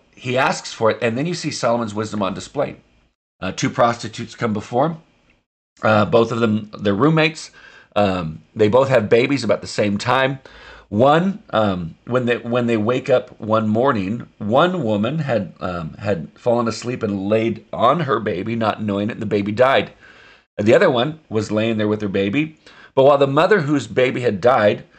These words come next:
um, she thought, "I'm gonna, I don't, I'm, I'm, I want my baby, or I want a baby." She then takes her dead baby and takes the live baby from the other mother, takes the live,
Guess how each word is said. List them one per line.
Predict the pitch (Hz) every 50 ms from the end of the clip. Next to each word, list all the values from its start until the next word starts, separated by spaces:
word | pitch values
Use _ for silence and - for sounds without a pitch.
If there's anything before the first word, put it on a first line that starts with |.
| - - _ -
um, | - 92 92 90 85
she | - - 135
thought, | 113 131 123 120 123
"I'm | 120 117
gonna, | 117 117 -
I | - 117
don't, | 127 117 113 110 - - _ _ _ _ _
I'm, | - 104 - 104 -
I'm, | - 113 107
I | 107 104 107
want | 104 101 120 123 117
my | 123 107 101 95
baby, | 92 85 95 120 139 147 - 101 98
or | 92 104 104
I | 107
want | 104 107 107 107 -
a | - 123 139
baby." | 117 - 95 82 82 80 - 90 - - - - - - - _ _ _ _ _
She | - 139 135
then | 135 175 165
takes | 160 - - 160 151 - -
her | 151 143
dead | 123 104 131 135 160 - -
baby | 101 95 92 82 98 120 - -
and | - 104 104
takes | - 139 135 117 -
the | - 120 110
live | 104 104 104 120 151 165 160 -
baby | 107 98 95 90 104 110
from | 107 - 113 107 104
the | 95 95 101
other | 120 131 135 113 101 82 -
mother, | - 98 95 90 82 95 131 139 - - - - - - - _ _
takes | - - 165 170 - -
the | - 147
live, | 135 127 127 123 127 139 - -